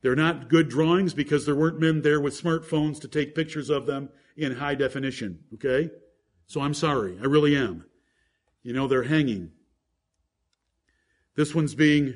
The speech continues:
rolled on a wheel back and forth over the flames that are right down here.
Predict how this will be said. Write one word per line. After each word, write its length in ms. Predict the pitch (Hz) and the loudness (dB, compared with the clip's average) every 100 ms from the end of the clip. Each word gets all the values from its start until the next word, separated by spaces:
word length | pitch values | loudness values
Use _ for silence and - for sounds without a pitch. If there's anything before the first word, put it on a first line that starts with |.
| 101 | -4
rolled 440 | 139 170 151 156 | 4 6 8 6
on 180 | 143 135 | 4 0
a 60 | 131 | 0
wheel 580 | 143 185 135 127 139 - - _ | 2 4 6 4 0 -6 -20 _
back 280 | 143 156 156 | 0 0 0
and 120 | 143 | -4
forth 380 | - 175 165 156 | 2 4 4 2
over 240 | 156 156 | 2 2
the 80 | 139 | 2
flames 460 | 123 180 175 156 127 | 0 2 2 2 2
that 100 | 135 | 2
are 80 | 127 | 4
right 200 | 135 131 | 4 2
down 220 | 131 123 | -2 -2
here. 380 | 120 113 90 | -2 -2 -4